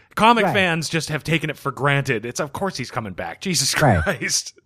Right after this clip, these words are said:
Speaker 2: Well, and they've done such a great job. I think one of Martin's, uh, biggest strengths, other than w-, the world building, which I think is brilliant, is that he's great at misdirection.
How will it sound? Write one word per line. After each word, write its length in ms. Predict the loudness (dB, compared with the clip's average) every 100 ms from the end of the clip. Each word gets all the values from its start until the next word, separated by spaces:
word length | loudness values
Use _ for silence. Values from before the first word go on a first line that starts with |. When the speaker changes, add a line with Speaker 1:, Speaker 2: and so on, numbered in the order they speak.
| 6
Speaker 2:
Well, 100 | 10
and 100 | 10
they've 120 | 10
done 160 | 8 6
such 160 | 2
a 40 | 2
great 300 | 6 6 8
job. 300 | 6 6 6
I 100 | 4
think 220 | 4 4
one 120 | 6
of 80 | 8
Martin's, 600 | 8 8 6 2 0 -4 4
uh, 300 | 8 8 6
biggest 560 | 6 8 8 6 0 -14 -20
strengths, 680 | -2 6 8 8 4 -4 -4 4
other 220 | 6 8
than 280 | 8 6 6
w-, 160 | 4 4
the 120 | 6
world 320 | 8 8 8 8
building, 340 | 8 10 8
which 180 | 8 6
I 80 | 6
think 160 | 6
is 80 | 6
brilliant, 420 | 6 8 10 8 4 -8 -18 2
is 280 | 8 8 8
that 380 | 8 8 6 2 _ _ _ _
he's 260 | 6 8 10
great 280 | 8 8 8
at 60 | 6
misdirection. 760 | 4 4 2 2 2 -2 -6